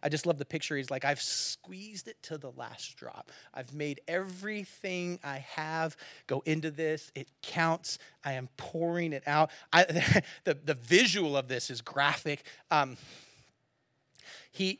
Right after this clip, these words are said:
he most likely was killed by execution, by beheading.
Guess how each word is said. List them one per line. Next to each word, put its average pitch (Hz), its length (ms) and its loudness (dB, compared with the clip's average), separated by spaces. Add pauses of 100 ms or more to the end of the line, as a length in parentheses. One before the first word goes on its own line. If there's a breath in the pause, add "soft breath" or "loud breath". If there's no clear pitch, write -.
(160 loud breath)
he 208 160 0
most 196 480 10
likely 208 680 6
was 165 480 2
killed 196 420 2 (160)
by 156 140 4
execution, 170 600 -2
by 151 140 2
beheading. 156 560 0